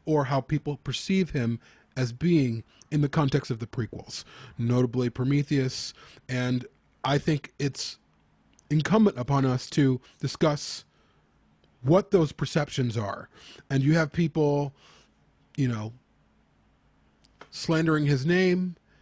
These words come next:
and then you have people saying, "What? What are you, what's wrong? He's amazing." Um, and I think that there's a middle ground here. I think that you're, you sh-, we should be able to, um, discuss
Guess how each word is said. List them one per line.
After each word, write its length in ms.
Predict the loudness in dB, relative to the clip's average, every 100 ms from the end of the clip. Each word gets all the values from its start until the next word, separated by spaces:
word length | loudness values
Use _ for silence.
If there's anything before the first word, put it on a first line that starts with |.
| _
and 100 | -2
then 80 | 2
you 120 | 4
have 180 | 4 2
people 240 | 0 0
saying, 240 | 0 0 4
"What? 300 | 4 4 0
What 120 | 0
are 40 |
you, 80 | 0 0
what's 160 | 2
wrong? 220 | 4 4
He's 160 | 4 4
amazing." 580 | 4 6 4 4 -2 -6 -14 -20 -6
Um, 380 | 0 2 0 -2 -10 _
and 140 | -2 0
I 60 |
think 200 | 2 0
that 120 | 0 0
there's 160 | 2
a 40 | 4
middle 240 | 2 2
ground 300 | 0 -2 -2
here. 180 | 0 0
I 40 |
think 180 | 0 -2
that 120 | -2
you're, 220 | 0 -2 -2
you 160 | -4
sh-, 80 | -4 -4
we 60 | -4
should 180 | -2
be 100 | -2 -2
able 200 | -2 -6
to, 440 | -2 -2 -2 -4 -8 -20 -20 -20 _
um, 400 | -8 -6 -4 -6 -10 _ _ _ _ _ _ _ _ _ _ _ -16 -2
discuss 800 | -2 0 0 0 0 -6 -8